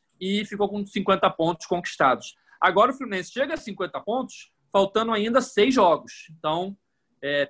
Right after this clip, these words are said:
tende aí a talvez se aproximar de dois mil e quatorze, quem sabe passar,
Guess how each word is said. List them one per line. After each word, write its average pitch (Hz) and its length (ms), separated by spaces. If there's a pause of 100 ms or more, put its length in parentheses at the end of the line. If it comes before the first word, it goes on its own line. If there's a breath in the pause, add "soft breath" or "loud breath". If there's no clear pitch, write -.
tende 214 340
aí 208 240
a 233 60
talvez 202 320
se 214 60
aproximar 196 480
de 170 60
dois 165 120
mil 170 60
e 160 40
quatorze, 190 480
quem 190 140
sabe 165 280
passar, 190 520